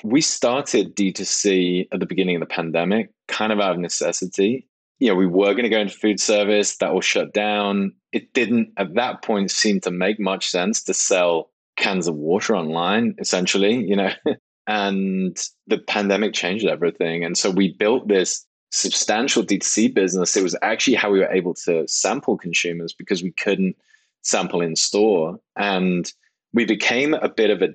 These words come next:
D two C darling sort of brand, to the point people would think we were a D two C company. And I'd be like, "No, over seventy percent of our revenue comes from retail. <laughs> We're not, we're not like a D two C company." But we just,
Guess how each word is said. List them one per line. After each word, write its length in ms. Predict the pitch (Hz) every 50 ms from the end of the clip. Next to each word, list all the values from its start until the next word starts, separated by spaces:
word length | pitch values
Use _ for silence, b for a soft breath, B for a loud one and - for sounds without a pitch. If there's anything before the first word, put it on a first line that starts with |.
| _ -
D 140 | 101 98 87
two 160 | - - 95
C 560 | - - - 98 92 92 87 87 85 78 76 76 - _ _ _ _ -
darling 460 | 80 87 95 107 107 104 92 87 90
sort 200 | 87 - 92 80
of 100 | 82 -
brand, 400 | - 90 104 113 107 92 87 90 - _ _ -
to 80 | -
the 80 | 110 98
point 320 | - - 151 160 147 98
people 320 | - 131 123 107 120 107 98
would 220 | 95 95 90 80 - - b b b b b b _ _ -
think 220 | - 147 156 156 -
we 120 | 170 160
were 100 | 143 123
a 100 | 113 98
D 140 | 101 113 104
two 40 | 95
C 280 | - 107 107 123 147
company. 560 | 139 - 107 92 - 87 82 85 82 78 - _ -
And 120 | 95 107
I'd 60 | 110
be 60 | 110
like, 200 | 117 107 101 98 - -
"No, 300 | 120 123 127 117 101 - - -
over 200 | - 120 127 139
seventy 380 | 139 - - 135 127 127 127
percent 280 | 127 - - 120 113 113
of 80 | 107
our 120 | 104 98 92
revenue 400 | 95 101 117 113 117 113 104 98
comes 280 | - - 117 107 98
from 140 | - 104 85
retail. 460 | 87 98 120 135 - 120 95 95 95
<laughs> 20 | -
We're 100 | 120 - -
not, 320 | - 151 127 - - - _ _ _ -
we're 100 | 117 113
not 200 | 117 127 143 135
like 140 | 120 107
a 60 | 98 92
D 120 | 98 104
two 60 | 92
C 240 | - - - 123 131
company." 380 | 127 139 110 98 98 98 95 85
But 260 | - - 113 92 - - b b b b b _ -
we 140 | 113 117 107
just, 440 | 95 117 139 151 - - - -